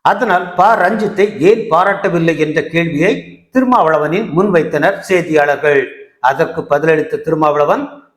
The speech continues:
தங்கலான் திரைப்படத்தை தான் பார்க்கவில்லை என்றும் அதனாலேயே ப ரஞ்சித்தை பாராட்டவில்லை என்றும் கூறினார். தங்கலான் திரைப்படம் வெளியாகி ஒரு வாரத்திற்கு பின்தான் வாழை திரைப்படம் வெளியானது என்பது இங்கே குறிப்பிடத்தக்கது.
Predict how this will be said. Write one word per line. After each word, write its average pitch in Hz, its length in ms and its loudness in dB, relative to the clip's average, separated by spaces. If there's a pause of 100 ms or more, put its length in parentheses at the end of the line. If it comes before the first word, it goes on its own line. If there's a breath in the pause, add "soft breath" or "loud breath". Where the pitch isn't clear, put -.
(160)
தங்கலான் 220 380 2
திரைப்படத்தை 190 960 -2
தான் 175 260 0
பார்க்கவில்லை 170 540 0
என்றும் 143 580 -2
அதனாலேயே 190 880 0
ப 202 180 4
ரஞ்சித்தை 185 580 -4
பாராட்டவில்லை 165 680 0
என்றும் 143 360 -2
கூறினார். 147 560 0 (720)
தங்கலான் 147 440 0
திரைப்படம் 147 500 -2
வெளியாகி 151 800 -2
ஒரு 190 340 2
வாரத்திற்கு 165 580 0
பின்தான் - 720 -4
வாழை 170 440 2
திரைப்படம் 170 580 -2
வெளியானது 165 540 0
என்பது 151 460 0
இங்கே 156 380 -2
குறிப்பிடத்தக்கது. 151 920 0